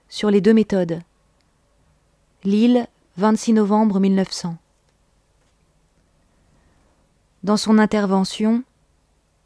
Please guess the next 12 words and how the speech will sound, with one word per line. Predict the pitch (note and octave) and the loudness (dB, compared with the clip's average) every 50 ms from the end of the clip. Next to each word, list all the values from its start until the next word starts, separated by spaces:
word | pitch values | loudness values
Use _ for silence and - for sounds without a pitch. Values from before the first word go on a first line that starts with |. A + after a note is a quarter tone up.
| _ _ | _ _
Jaurès | - G3 G#3+ G#3 A3 A3+ A#3 A3 - - - - - | -4 -2 0 2 2 0 0 0 -4 -8 -10 -10 -8
inscrit | F#3 G3 F#3+ - - - A3 G#3+ | -6 -6 -6 -8 -6 -4 -2 -2
le | G3 | -2
socialisme | F3+ - G#3 G3 - G#3+ G3+ G#3+ A3 G3 F#3+ F#3 | -2 -2 -4 -2 -2 0 0 0 0 0 0 -2
français | F3 - - F#3 F#3+ F#3 - - G#3+ A3+ A#3 | -2 -4 -6 -6 -6 -6 -4 -2 -2 -2 -2
dans | F#3+ F3+ F3 E3+ | -2 -4 -2 -2
un | F#3+ F#3 | -4 -4
cadre | - - G#3+ G#3+ G3 F#3 F3+ | -2 -2 -2 -2 0 -2 -4
résolument | F3 E3+ F#3 G3+ F#3+ F#3 G#3+ G3+ G3+ G3+ G#3 G#3 G3+ | -4 -2 -2 -2 0 2 2 2 4 4 4 4 2
inspiré | F#3 F3+ - - - G3 G3 G#3+ A3 | 0 -2 -4 -6 -6 -4 -2 -2 0
du | F3+ F#3 | 0 0
marxisme, | F#3 F#3 F#3 - - - - G3+ F#3+ F3 F3 F3+ E3+ E3 E3 | 0 0 -2 -4 -10 -10 -8 -6 -6 -4 -4 -4 -4 -6 -8